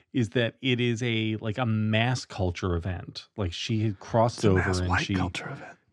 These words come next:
Speaker 1: you know, there y-, you get, like, three, our colleague, A B Stoddard, went with three generations of, uh, of women from her family to go see that. That's great.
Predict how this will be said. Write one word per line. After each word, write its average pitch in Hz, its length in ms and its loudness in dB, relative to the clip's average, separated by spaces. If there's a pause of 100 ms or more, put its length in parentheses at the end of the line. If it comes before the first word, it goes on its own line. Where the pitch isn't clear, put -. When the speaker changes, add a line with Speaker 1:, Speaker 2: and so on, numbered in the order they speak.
(500)
Speaker 1:
you 170 100 2
know, 80 260 -2
there 120 180 -2
y-, - 60 -10
you 110 360 -8
get, 120 280 0
like, 113 220 0
three, 147 260 2 (300)
our 143 120 2
colleague, 160 500 2
A 123 140 -2
B 127 100 -4
Stoddard, 123 480 0
went 117 500 -4 (420)
with 113 360 4 (100)
three 185 920 0
generations 127 920 0 (300)
of, 95 280 -2
uh, 95 300 4
of 90 160 -2
women 95 240 4
from 95 160 -2
her 85 140 2
family 87 340 0
to 90 80 -4
go 92 140 -2
see 110 180 -6
that. - 260 -8
That's 196 140 -8
great. 240 320 0